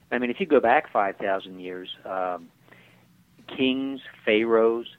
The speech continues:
generals, Alexander the Great, Julius Caesar, they all used dreams. They, they did not make much of a move in terms of a decision without looking at the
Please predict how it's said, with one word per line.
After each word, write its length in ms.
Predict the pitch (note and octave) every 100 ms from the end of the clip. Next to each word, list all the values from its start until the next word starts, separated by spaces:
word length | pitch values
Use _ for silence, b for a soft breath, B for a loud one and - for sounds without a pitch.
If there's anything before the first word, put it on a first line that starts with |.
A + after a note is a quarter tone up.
| b b -
generals, 760 | - A2 A2+ A2+ A2+ A#2 A2 - -
Alexander 640 | F#2+ G#2+ A2+ G#2+ A2 A2 G#2+
the 80 | G#2
Great, 400 | G2+ G#2 A2 G#2+ _ -
Julius 400 | B2 B2 A2+ G2+ -
Caesar, 400 | A2 A2 A2 G#2+ b b b _ _ _ _ _ _ _ _ -
they 220 | C3+ C3
all 360 | - C3+ E3+ F3
used 420 | D3 A2+ G#2 F#2 -
dreams. 580 | G#2 C3 B2 F2 E2 E2+ - _ _
They, 180 | G#2 G#2+ -
they 140 | C3
did 180 | C3+ C#3
not 220 | D3 C3+
make 240 | C#3 C3 -
much 200 | C3 -
of 120 | G#2
a 40 |
move 460 | F#2+ A2 F3+ B2 F2
in 140 | F2+
terms 340 | - A#2+ G#2+ G2
of 200 | F#2 F2
a 80 | G2
decision 600 | E2+ E2 - G3 A2+ F2+
without 380 | F2+ F2+ A2 G2
looking 320 | A2+ - G#2+
at 100 | F#2
the 80 | -